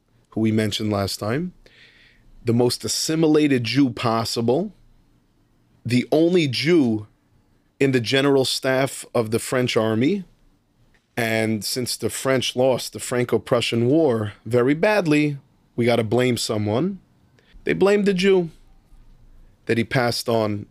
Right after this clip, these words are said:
information to the Germans. He's not loyal to France, even though his family's there for hundreds of years. They lived in, uh, in, in France for, for so many years and completely integrated into French society. So imagine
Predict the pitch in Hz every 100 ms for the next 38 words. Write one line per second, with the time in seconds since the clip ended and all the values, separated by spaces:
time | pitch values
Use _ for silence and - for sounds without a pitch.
0 | _ 117 - 113 117 110 107 110 101 98
1 | 175 180 165 156 135 - _ _ _ -
2 | 107 107 85 117 127 113 - - 156 165
3 | 160 135 113 110 113 113 113 - 117 113
4 | 113 107 120 - 113 196 214 135 113 107
5 | 107 110 101 - 107 110 117 113 _ -
6 | - - - - - - - 104 101 104
7 | 101 104 113 107 107 104 - 113 107 -
8 | 104 - 104 - 131 127 117 127 117 110
9 | - 107 - 226 - 139 151 143 123 127
10 | 123 120 120 120 - 123 110 104 - 151
11 | 143 101 - _ _ _ _ _ - 110
12 | 131 147 127 123 113